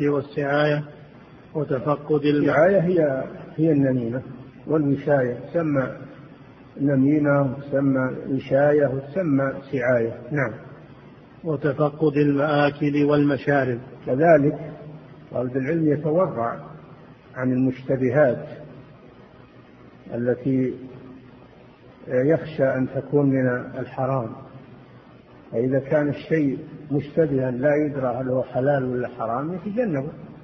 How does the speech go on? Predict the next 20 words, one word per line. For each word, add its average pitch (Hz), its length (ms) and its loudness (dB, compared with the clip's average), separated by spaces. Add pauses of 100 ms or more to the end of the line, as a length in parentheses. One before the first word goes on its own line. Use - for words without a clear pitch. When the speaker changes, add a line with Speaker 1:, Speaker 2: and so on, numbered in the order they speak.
(580)
Speaker 2:
قال 131 220 -2
صلى 143 160 -6
الله 139 300 2
عليه 139 180 0
وسلم: 143 640 -2 (240)
"الحلال 131 580 0
بين 175 340 -2
والحرام 147 520 -4
بين 151 340 0 (100)
وبينهما 143 680 2
أمور 139 440 2 (520)
مشتبهات 156 540 0 (1000)
لا 185 140 -2
يعلمهن 143 720 2
كثير 135 420 0
من 123 240 -2
الناس، 113 300 -2 (200)
فمن 151 320 0
اتقى 151 380 -4
الشبهات 127 600 -2